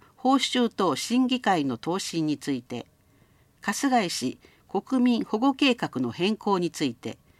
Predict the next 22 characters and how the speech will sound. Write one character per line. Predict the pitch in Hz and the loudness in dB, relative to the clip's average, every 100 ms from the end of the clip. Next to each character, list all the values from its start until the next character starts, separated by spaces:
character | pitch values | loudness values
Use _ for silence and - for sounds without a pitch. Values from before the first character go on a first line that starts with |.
| _ _ - | _ _ -4
の | 269 | 0
報 | 262 247 | 2 2
告 | 240 233 | 0 -2
事 | 190 202 | -4 -4
項 | - 151 | 0 -2
四 | - 247 254 | 2 2 2
件 | 247 220 220 | 2 0 0
を | 240 | -2
議 | 156 151 | -4 -2
題 | 160 147 | 0 0
と | 135 | -6
し | - | -4
ま | 127 | -6
し | 113 | -6
た。 | - - - _ _ _ _ _ _ _ _ _ _ | -8 -10 -10 _ _ _ _ _ _ _ _ _ _
令 | 233 294 247 | 0 4 4
和 | 160 | 2
六 | 143 - | -2 -2
年 | 156 131 - _ _ - | -2 -2 -4 _ _ -2
第 | 233 240 | 0 2
五 | 143 127 | 0 -4
回 | 156 151 | -2 -4